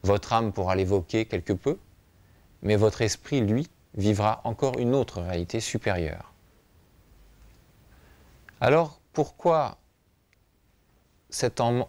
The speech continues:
cet endroit et ce moment pour parler du couple ?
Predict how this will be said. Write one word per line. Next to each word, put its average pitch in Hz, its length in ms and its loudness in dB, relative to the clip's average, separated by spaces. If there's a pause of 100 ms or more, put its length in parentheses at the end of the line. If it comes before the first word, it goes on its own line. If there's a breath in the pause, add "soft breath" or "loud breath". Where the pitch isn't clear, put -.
cet - 220 -6
endroit 113 520 2
et 98 60 -8
ce - 160 -4
moment 113 540 0 (160)
pour 92 160 -4
parler 98 520 0 (100)
du 98 100 -6
couple ? - 340 -8